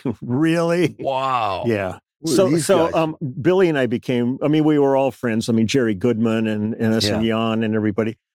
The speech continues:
Speaker 1: But Billy and I became friends on, uh, during the course of that tour. So when that tour ended, Billy called me and he said, "Look, I got a record deal. You wanna come to New York and do it?"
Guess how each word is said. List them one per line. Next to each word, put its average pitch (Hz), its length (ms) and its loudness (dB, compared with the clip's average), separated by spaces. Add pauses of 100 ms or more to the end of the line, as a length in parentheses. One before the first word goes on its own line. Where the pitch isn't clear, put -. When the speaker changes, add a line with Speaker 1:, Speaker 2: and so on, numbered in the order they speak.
(140)
Speaker 1:
But 135 180 2
Billy 165 260 2
and 147 80 0
I 135 100 0
became 127 340 -2
friends 135 440 -2
on, 120 300 -2
uh, 127 60 0
during 113 260 0
the 110 80 -2
course 113 320 -2
of 113 80 -4
that 101 220 -2
tour. 131 460 -2 (220)
So 135 240 0
when 127 160 0
that 127 220 -2
tour 151 320 0
ended, 139 400 -2
Billy 127 280 2
called 123 280 -2
me 123 60 -4
and 110 60 -4
he 110 40 -6
said, 123 160 -2
"Look, 117 140 0
I 117 80 0
got 110 200 -2
a 107 40 2
record 113 340 -2
deal. 104 200 0
You 107 80 0
wanna 107 160 0
come 110 220 -2
to 107 100 -2
New 107 100 0
York 107 420 0
and 104 200 -2
do 120 160 2
it?" - 120 -4